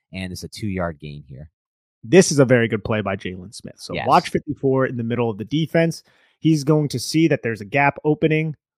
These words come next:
Speaker 2: right off the ass of Justin Ellis. Right now, he is looking at the running back. So he positions himself in the A gap, forces the cutback, and then works around to make the tackle.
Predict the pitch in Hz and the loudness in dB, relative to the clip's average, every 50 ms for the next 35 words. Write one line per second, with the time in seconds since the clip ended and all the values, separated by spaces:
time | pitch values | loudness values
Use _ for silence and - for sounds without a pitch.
0 | _ _ _ _ 120 135 143 143 147 139 - 143 131 135 139 143 147 135 - - | _ _ _ _ 0 2 4 4 2 2 0 -2 -2 0 2 2 0 0 -4 -10
1 | - _ _ - 143 135 127 123 135 147 135 - - 131 123 123 131 143 151 143 | -18 _ _ -2 -2 -2 -2 0 0 0 0 0 -4 -4 -2 0 2 2 2 0
2 | - - - - _ _ _ _ - 135 151 170 156 147 143 139 123 120 110 127 | -2 -10 -14 -16 _ _ _ _ 0 2 2 2 2 0 0 0 0 -2 -2 -4
3 | 131 110 113 117 135 160 170 - - 120 110 107 107 - _ _ _ _ 131 123 | -4 -4 -6 0 4 4 4 4 2 -8 -8 -10 -12 -16 _ _ _ _ 2 4
4 | 117 117 - - 135 117 123 123 120 117 110 98 98 92 95 - _ _ _ _ | 4 2 2 -2 -6 -4 -2 -2 -2 -4 -6 -4 -6 -6 -6 -8 _ _ _ _
5 | - 131 131 123 110 - 143 127 160 196 - 214 208 180 190 185 - 190 185 180 | -8 -6 -6 -4 2 2 4 8 8 6 6 6 2 2 0 2 4 4 4 4
6 | 190 190 196 190 180 170 156 135 147 143 147 147 - - 165 156 _ - - 165 | 4 0 2 4 4 4 4 4 4 2 2 0 -2 -6 -16 -18 _ -8 -2 0
7 | 180 185 - - 170 147 160 - - 156 156 - - 135 123 123 123 - - - | 0 0 0 -2 -4 -4 -4 0 4 4 4 4 2 -2 -2 -2 -4 -6 -10 -20
8 | _ _ - 139 139 131 123 120 127 160 170 156 - - - 151 135 143 139 135 | _ _ -8 -6 -6 -6 -4 -2 0 0 0 0 -4 -4 -4 -4 -2 -2 -2 -2
9 | 127 123 123 120 - _ _ _ - 123 139 131 120 - - - - 117 101 98 | -2 -4 -6 -8 -10 _ _ _ -10 -6 -4 -4 -4 -6 -10 -8 -6 -6 -6 -6
10 | - - 87 - | -8 -14 -18 -20